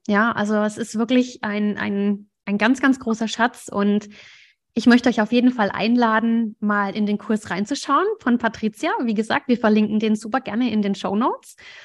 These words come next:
Und, ähm, wenn du auch ganz, ganz individuell in dein Human Design beziehungsweise auch nochmal explizit in die Ernährungsvariable reinschauen möchtest, dann kannst du dich sowohl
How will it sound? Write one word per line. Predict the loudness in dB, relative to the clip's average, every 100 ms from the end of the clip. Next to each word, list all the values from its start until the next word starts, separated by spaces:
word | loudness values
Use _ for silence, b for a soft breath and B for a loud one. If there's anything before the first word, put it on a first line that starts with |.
| B B
Und, | -2 2 4 4 2 0
ähm, | 0 0
wenn | 2 2 2
du | 0 0
auch | -2 -2
ganz, | -4 -2
ganz | -2 -2
individuell | 0 -2 -2 -6 -8 -8 -4 -2 -2
in | 0 -2 -2
dein | -2 -2 0 0 -2 0
Human | 4 4 4
Design | 0 -4 -4 -2 -4
beziehungsweise | -4 -4 -2 -2 -4 -4 -4
auch | -4
nochmal | -2 -2 -2
explizit | -6 -6 -6 -2 0 2
in | 2
die | 2
Ernährungsvariable | 0 2 2 2 0 0 0 0 0
reinschauen | 0 -2 0 0 0
möchtest, | -2 -6 -6
dann | -4
kannst | 0 0 0
du |
dich | -4 -4
sowohl | -2 2 2